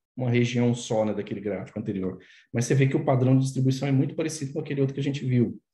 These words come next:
Como eu disse pra vocês, as partículas carregadas vão sempre seguir esse perfil de distribuição, tá? Por isso que é interessante a gente entender isso.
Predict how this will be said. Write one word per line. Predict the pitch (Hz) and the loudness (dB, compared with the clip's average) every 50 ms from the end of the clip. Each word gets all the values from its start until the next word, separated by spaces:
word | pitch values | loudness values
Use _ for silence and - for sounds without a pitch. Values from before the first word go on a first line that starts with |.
| _ _ _ _ _ _ _ | _ _ _ _ _ _ _
Como | - 131 131 135 | 2 4 6 6
eu | |
disse | 131 123 147 151 - | 6 6 4 2 2
pra | - 143 | 2 2
vocês, | 127 123 127 - 143 143 139 | 2 2 2 0 0 0 0
as | - | 0
partículas | 135 117 - - 139 135 151 135 | 0 -2 -2 -2 -2 -2 -2 -4
carregadas | - 139 127 127 113 127 127 127 131 | -2 0 0 2 2 0 0 0 0
vão | 139 139 | 0 0
sempre | 139 - - 165 180 180 | -2 -2 -4 -6 -6 -6
seguir | - - 151 131 131 131 | -8 -6 -2 2 4 4
esse | 135 131 - 143 - | 4 2 0 -6 -4
perfil | - 151 139 135 - - - 147 139 135 | -2 0 0 0 -2 -4 0 4 6 6
de | 131 123 117 | 6 6 2
distribuição, | 110 - - - 107 107 101 90 - - - - - 127 | -2 -6 -10 -10 -6 -6 -6 -6 -6 -10 -12 -10 -10 -10
tá? | - - 104 117 123 - _ _ _ _ _ _ _ _ _ _ _ _ _ | -8 -6 -4 -4 -4 -6 _ _ _ _ _ _ _ _ _ _ _ _ _
Por | - 113 | -4 -4
isso | 120 127 | -4 -2
que | - 135 | 0 0
é | 135 | 0
interessante | 131 135 135 135 131 135 135 123 120 - | 2 2 2 2 2 2 0 -2 0 0
a | |
gente | - 123 131 131 | 0 0 0 0
entender | 131 - 135 127 131 | 0 0 0 2 2
isso. | 127 117 101 - - - | 2 2 0 -2 -6 -12